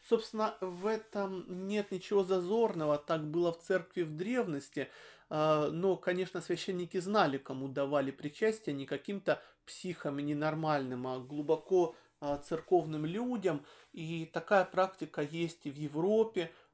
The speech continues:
эм, хотя это, ну, не пол-, ну, не всецело распространенное явление, но оно существует. Знаю и в России такие случаи,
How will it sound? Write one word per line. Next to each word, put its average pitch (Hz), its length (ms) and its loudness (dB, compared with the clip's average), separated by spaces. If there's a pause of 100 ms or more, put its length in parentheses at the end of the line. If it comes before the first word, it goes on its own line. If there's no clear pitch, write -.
эм, 147 460 0
хотя 165 300 -2
это, 156 220 0
ну, 160 580 -2
не 151 240 -2
пол-, 262 260 -2
ну, 165 200 -4
не 156 260 -4
всецело 202 500 0
распространенное 147 1120 -4
явление, 151 560 -2
но 175 200 0
оно 214 160 -2
существует. 123 840 -6 (240)
Знаю 170 420 0
и 156 40 2
в 143 80 -4
России 214 500 -2
такие 175 420 -4
случаи, 156 760 -6